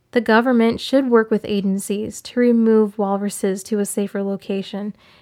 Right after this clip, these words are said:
It just comes back to learning how to have boundaries and learning how to coexist. It's, it's an amazing thing to be able to live in a world where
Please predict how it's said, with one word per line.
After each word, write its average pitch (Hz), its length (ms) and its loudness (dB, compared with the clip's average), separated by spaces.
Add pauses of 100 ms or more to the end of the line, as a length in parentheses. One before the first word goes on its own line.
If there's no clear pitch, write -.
(160)
It 247 80 -2
just 240 180 -6
comes 254 220 -4
back 214 280 0
to 208 380 -2 (680)
learning 277 460 0
how 220 440 0
to 202 640 -2 (180)
have 208 420 0
boundaries 277 680 -2 (440)
and 240 200 0
learning 254 260 2
how 226 260 0
to 220 220 -4
coexist. 214 1000 0 (380)
It's, 240 320 -2
it's 233 160 -4
an 254 120 2
amazing 233 520 4
thing 233 420 2
to - 120 -2
be 208 160 0
able 214 160 0
to 208 80 0
live 202 220 0
in 214 60 0
a 208 100 0
world 214 400 2
where 196 400 -2